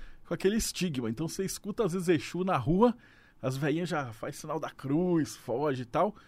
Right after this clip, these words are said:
mas não tem nada de maléfico. Pelo contrário, né? Eles são os professores, né? São as entidades que ensinam,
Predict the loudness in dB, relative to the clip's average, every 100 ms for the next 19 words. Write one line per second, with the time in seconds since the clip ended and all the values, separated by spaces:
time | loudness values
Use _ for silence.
0 | -20 -14 -6 0 0 2 2 4 2 0
1 | -2 2 4 2 0 2 2 4 -2 0
2 | 4 4 2 -2 -2 -4 -4 -8 -8 -6
3 | -4 -4 -6 -2 -2 -4 -8 -20 -20 -20
4 | _ -14 -12 -10 -8 -6 -6 -10 -6 -6
5 | -6 -10 -12 -10 -10 -10 -8 -8 -2 2
6 | 2 0